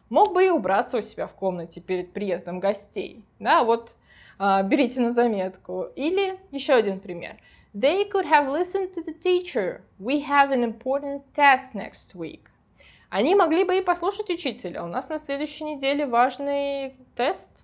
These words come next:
Could и could have могут встречаться в главной части условных предложений первого, второго или третьего типа. Ну и, конечно, в условиях смешанного типа. В таких случаях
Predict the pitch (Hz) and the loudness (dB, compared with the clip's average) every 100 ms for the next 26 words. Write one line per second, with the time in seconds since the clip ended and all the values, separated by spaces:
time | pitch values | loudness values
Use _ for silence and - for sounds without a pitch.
0 | _ _ - 330 247 240 294 302 - 247 | _ _ 0 6 6 6 2 -4 -2 0
1 | 208 254 240 - 269 269 415 - _ 240 | 0 0 0 2 6 8 6 0 _ 2
2 | 311 381 - 240 240 262 254 254 208 202 | 2 2 -4 -8 -2 2 2 0 -4 4
3 | 226 214 196 185 - 381 440 254 190 - | 6 6 4 -8 -2 0 0 -4 -4 0
4 | 277 285 - 208 202 240 240 220 190 208 | -2 -2 -6 -4 2 4 6 2 2 -8
5 | - 330 427 294 - 190 180 262 320 - | 0 2 4 2 0 -2 2 2 2 0
6 | 247 277 - 240 247 247 214 208 - 185 | -2 -4 -2 -2 -2 -2 -4 -4 -8 -14
7 | - 214 311 466 214 220 262 254 185 - | -12 -4 -2 0 0 0 -2 -4 -8 -4
8 | 214 247 247 226 - _ _ _ 208 233 | 2 2 2 0 -4 _ _ _ -2 0
9 | 220 - 190 190 196 - 240 - - - | 0 -4 -6 -6 -6 -6 -8 -8 -14 -16
10 | _ _ 247 254 349 - 415 453 220 - | _ _ -2 0 -2 0 2 2 0 -4